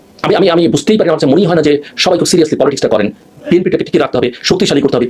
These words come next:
এগিয়ে নিতে হবে, এটা এখন একেবারেই অনুপস্থিত। অথচ তাদের জন্য এত সুবর্ণ সুযোগ বিএনপি রাজনৈতিক ইতিহাসে কখনো আসেনি। সবার শ্রদ্ধা পাওয়া,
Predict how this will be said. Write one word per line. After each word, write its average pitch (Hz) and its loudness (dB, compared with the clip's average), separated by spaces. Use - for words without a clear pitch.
এগিয়ে 151 2
নিতে - -2
হবে, 104 0
এটা - 0
এখন 226 -2
একেবারেই 110 -2
অনুপস্থিত। - -2
অথচ 165 0
তাদের 143 0
জন্য 135 0
এত 226 0
সুবর্ণ 131 0
সুযোগ 113 0
বিএনপি 139 2
রাজনৈতিক 110 0
ইতিহাসে 117 0
কখনো - -2
আসেনি। - -8
সবার 120 0
শ্রদ্ধা 127 -2
পাওয়া, 107 2